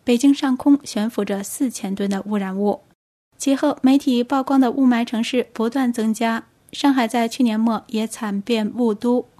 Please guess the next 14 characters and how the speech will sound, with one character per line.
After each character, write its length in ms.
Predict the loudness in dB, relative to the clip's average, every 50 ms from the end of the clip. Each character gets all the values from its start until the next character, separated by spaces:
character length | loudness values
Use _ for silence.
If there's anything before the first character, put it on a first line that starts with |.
| _ _ _ _
华 220 | _ _ 0 0 0
北、 260 | 0 0 -2 -2 -2
华 200 | -4 -4 -6 -4
中、 200 | 0 0 0 0
华 200 | 0 0 -2 -2
南 160 | 0 -2 -2
的 100 | -4 -2
多 160 | -2 -2 -2
个 140 | -2 -2 -4
城 260 | -4 -4 -4 -4 -2
市 260 | -2 0 0 0 0 0
相 280 | -4 -2 0 2 2 2
继 240 | 2 0 -2 -2 -4
被 360 | -4 -4 -2 -2 -2 -4